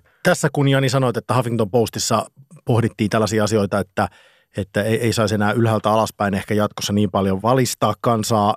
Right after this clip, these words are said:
ja, ja sit toisaalta ei saisi tehdä tämmöistä ennustavaa tai ennakoivaa journalismia, niin,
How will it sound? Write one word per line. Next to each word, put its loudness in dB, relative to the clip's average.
ja, 0
ja -4
sit -2
toisaalta 0
ei 0
saisi -2
tehdä -2
tämmöistä -2
ennustavaa 2
tai 0
ennakoivaa 2
journalismia, 0
niin, 2